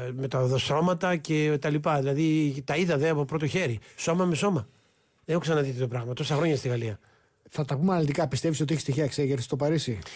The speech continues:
Speaker 1: Υπάρχουν στοιχεία εξέγερσης, ε, τα οποία βέβαια δεν οφείλονται στη βενζίνη. Θα τα δούμε μαζί απόψε. Η βενζίνη είναι η αφορμή. Ε, κάποια στιγμή έπρεπε να υπάρξει μια αφορμή που θα σκάσουν όλα αυτά.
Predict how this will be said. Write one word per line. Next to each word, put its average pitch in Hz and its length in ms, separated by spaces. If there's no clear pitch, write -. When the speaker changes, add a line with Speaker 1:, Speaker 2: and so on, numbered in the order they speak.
Speaker 1:
Υπάρχουν 165 280
στοιχεία 160 200
εξέγερσης, 151 800
ε, 143 680
τα 143 100
οποία 160 320
βέβαια 175 200
δεν 170 180
οφείλονται 123 360
στη - 120
βενζίνη. 131 500
Θα 123 120
τα 123 120
δούμε 135 160
μαζί 117 320
απόψε. 139 480
Η 135 100
βενζίνη 135 380
είναι 139 160
η 131 60
αφορμή. 143 540
Ε, 196 180
κάποια 156 220
στιγμή 147 260
έπρεπε 135 280
να 123 80
υπάρξει 127 360
μια 135 140
αφορμή 127 360
που 120 80
θα 117 100
σκάσουν 131 420
όλα 123 160
αυτά. 196 320